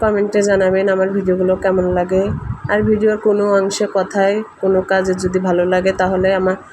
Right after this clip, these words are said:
সাবস্ক্রাইব করে আমার সঙ্গেই থাকতে পারেন। আর যে সকল আপু ভাইয়েরা সাবস্ক্রাইব করে দিয়েছে, তাদেরকে জানাই অসংখ্য ধন্যবাদ। আর এই যে ভাত উঠাই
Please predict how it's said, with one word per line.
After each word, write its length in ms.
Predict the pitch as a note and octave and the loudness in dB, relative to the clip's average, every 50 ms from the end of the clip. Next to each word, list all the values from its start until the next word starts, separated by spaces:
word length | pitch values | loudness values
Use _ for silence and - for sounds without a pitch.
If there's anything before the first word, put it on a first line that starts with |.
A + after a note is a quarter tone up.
| - - - - - | -20 -20 -14 -6 -2
সাবস্ক্রাইব 460 | A#3 G#3+ G#3 G3+ - - - G#3 G3+ G3+ | -2 -2 0 -2 -4 -2 0 0 0 0
করে 120 | - G#3+ G#3 G3+ | 0 0 0 0
আমার 140 | G3 G3+ G3 - | 0 0 -2 0
সঙ্গেই 320 | G#3+ G#3 G3 F#3+ F#3 F#3 F#3 G3+ | 0 0 2 2 2 0 0 -2
থাকতে 260 | G3+ F#3+ - - F#3+ F#3+ - | -6 -6 -4 -6 -6 -4 -2
পারেন। 260 | F#3 F3+ F#3 F#3 G3 A3 - - - - - - - - | -2 0 0 0 -2 -2 -6 -10 -14 -16 -16 -12 -8 -4
আর 80 | - G#3 G#3 G#3+ | -4 -2 0 0
যে 80 | G#3+ G#3 G#3 - | 0 0 0 -2
সকল 200 | G3+ - G#3 G#3+ G#3 G3 | -2 0 0 0 0 0
আপু 140 | F#3+ - G3 G3+ | 0 0 0 0
ভাইয়েরা 280 | G#3 G3+ G3 G3 G3+ G3+ G3+ - | 2 0 0 0 0 -2 -2 -2
সাবস্ক্রাইব 440 | G#3 G3 G3+ G3 - - G#3 G3 G3+ - | -2 -2 -4 -6 -4 -4 -4 -4 -4 -2
করে 140 | G3+ F#3+ F#3+ F#3+ F#3+ | -2 -2 0 0 2
দিয়েছে, 260 | G3+ F#3+ F#3+ F#3+ - G3 - | 2 2 2 0 -2 -2 0
তাদেরকে 320 | F#3+ F3+ F3+ F3+ F#3 - F#3 F#3+ | 0 0 0 0 -2 0 -2 0
জানাই 240 | G3 F#3 F#3 F#3 F#3 F#3 F#3 F3+ | 0 0 2 2 2 0 0 -2
অসংখ্য 360 | F3+ - F3+ F#3 F3+ F#3 G3+ F#3+ F#3+ | -2 -2 -2 -2 -2 -2 -2 -2 0
ধন্যবাদ। 460 | F#3+ F3+ F3 E3+ E3+ F3 F#3 F#3+ G3+ A3 - - - - - - - - - - - | 2 2 2 2 0 0 0 -2 -2 -4 -8 -12 -18 -20 -20 -20 -20 -20 -20 -12 -4
আর 60 | - A#3 A#3+ | 0 2 2
এই 60 | A#3+ A3+ | 2 2
যে 60 | B3 A#3 A3 | 0 0 0
ভাত 220 | A3 G#3 G3+ G#3 G3+ A3+ A3 | 2 2 0 0 0 0 -2
উঠাই 220 | G3+ - G#3+ G#3 | 0 0 0 0